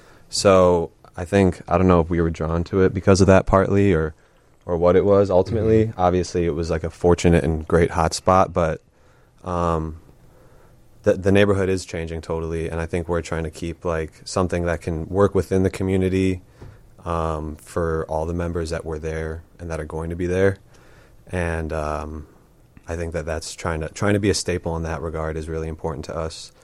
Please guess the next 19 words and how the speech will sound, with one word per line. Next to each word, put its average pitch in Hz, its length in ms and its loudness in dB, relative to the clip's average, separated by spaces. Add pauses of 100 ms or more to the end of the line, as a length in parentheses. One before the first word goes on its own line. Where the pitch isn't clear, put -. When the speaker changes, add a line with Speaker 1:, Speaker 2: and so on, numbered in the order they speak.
(540)
Speaker 1:
Um, 78 460 -6 (320)
as 92 160 -6
well 104 140 6
as, 98 120 4
yeah, 98 140 6
hopefully 90 380 -4
f-, - 160 -12 (380)
giving 92 460 0 (240)
people 90 260 -6
the 85 80 -4
space 87 400 -4
to, 80 160 -4 (140)
to 92 100 -10
break 87 280 -2
out 80 280 0
or 78 60 -4
really 85 320 -4 (380)
find 80 380 -8
themselves 78 520 -10